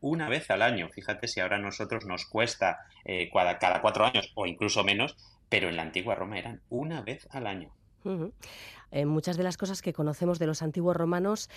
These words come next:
Speaker 2: son, eh, las obras de infraestructura y de ingeniería, en algún caso, bueno, pues auténticamente monumentales,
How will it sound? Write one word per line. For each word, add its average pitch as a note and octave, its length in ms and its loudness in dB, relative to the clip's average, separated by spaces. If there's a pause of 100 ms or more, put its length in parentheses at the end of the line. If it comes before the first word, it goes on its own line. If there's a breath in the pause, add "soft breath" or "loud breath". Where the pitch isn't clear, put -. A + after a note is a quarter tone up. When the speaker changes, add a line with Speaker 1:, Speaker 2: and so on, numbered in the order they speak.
(200 loud breath)
Speaker 2:
son, F3+ 340 4
eh, D3+ 100 2
las C#3 480 -2
obras D#3 240 -2
de E3 80 0
infraestructura D#3 920 0
y E3 40 2
de D3 80 0
ingeniería, D3 800 0
en C#3 120 -2
algún A#2+ 240 -4
caso, D3 340 -4
bueno, C3 180 -4
pues - 180 -12
auténticamente C3 580 -4
monumentales, C#3 720 -2